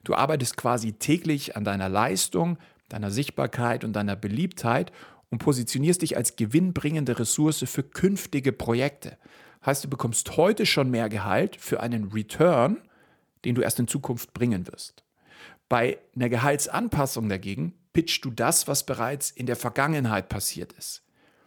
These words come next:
Denn Fakt ist, seitdem du die letzte Gehaltssteigerung bekommen hast, bist du wahrscheinlich besser geworden.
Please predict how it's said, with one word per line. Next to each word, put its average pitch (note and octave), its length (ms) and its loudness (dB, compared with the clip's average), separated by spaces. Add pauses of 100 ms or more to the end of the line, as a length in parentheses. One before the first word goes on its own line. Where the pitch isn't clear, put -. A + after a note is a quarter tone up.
(120)
Denn A#2 120 -2
Fakt - 340 -2
ist, - 380 2 (300)
seitdem C#3+ 500 2
du C#3+ 80 2
die B2+ 120 2
letzte C3 360 0
Gehaltssteigerung B2 840 0
bekommen D3 360 2
hast, A#2 240 -2
bist - 180 -10
du B2+ 60 -6
wahrscheinlich B2+ 640 0 (340)
besser C3 320 2
geworden. - 440 -10